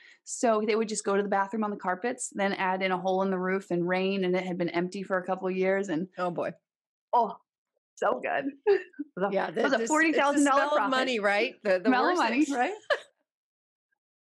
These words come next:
Speaker 1: Um, and that, and I was hooked. You know, I kind of, I took my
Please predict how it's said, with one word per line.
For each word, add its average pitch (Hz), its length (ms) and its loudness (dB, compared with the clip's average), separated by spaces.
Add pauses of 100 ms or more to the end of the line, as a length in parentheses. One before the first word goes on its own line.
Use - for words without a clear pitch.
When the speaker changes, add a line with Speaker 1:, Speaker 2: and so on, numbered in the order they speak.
(580)
Speaker 1:
Um, 226 480 0 (120)
and 247 120 4
that, 277 120 2
and 277 120 6
I 294 60 4
was 311 180 -2
hooked. 415 260 0 (260)
You 233 140 0
know, 262 180 2
I 311 80 -2
kind 277 200 -2
of, 240 80 -2
I 196 80 0
took 269 240 -2
my 233 320 2